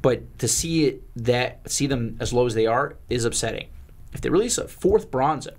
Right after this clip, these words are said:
especially if it's anything like the, the, the mock-up, and if you guys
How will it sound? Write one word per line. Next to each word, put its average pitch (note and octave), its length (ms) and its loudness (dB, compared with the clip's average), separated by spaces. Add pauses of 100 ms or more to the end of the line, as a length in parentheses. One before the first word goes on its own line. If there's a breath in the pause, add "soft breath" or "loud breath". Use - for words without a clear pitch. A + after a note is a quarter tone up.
(420)
especially E3+ 840 0
if C3 140 -2
it's - 380 -2
anything D3+ 420 0
like A#2+ 180 -2
the, G#2+ 260 -6
the, G#2+ 440 -2
the A2 140 -2
mock-up, A#2+ 360 0
and A#2 100 -2
if A2+ 60 -8
you A2+ 80 -6
guys A#2+ 320 0